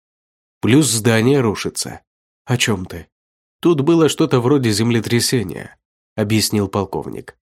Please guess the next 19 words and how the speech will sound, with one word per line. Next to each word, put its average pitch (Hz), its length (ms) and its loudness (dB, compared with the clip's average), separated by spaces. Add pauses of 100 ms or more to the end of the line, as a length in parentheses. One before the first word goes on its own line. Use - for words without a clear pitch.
(340)
"Началось 143 560 2
сразу, 127 380 2
как 107 180 -2
ты 113 100 -2
ушел. 92 460 -4 (400)
Сейчас 123 460 2
уже 113 220 2
все, 110 320 -2
но 85 240 -4
не 101 180 0
думаю, 107 400 2
что - 180 -4
это 101 260 0
надолго". 92 600 -6 (720)
"Найти 170 440 2
бабу, 107 520 0 (220)
убить 160 320 0
Феникса, 143 560 0
Хуеникса, 101 880 0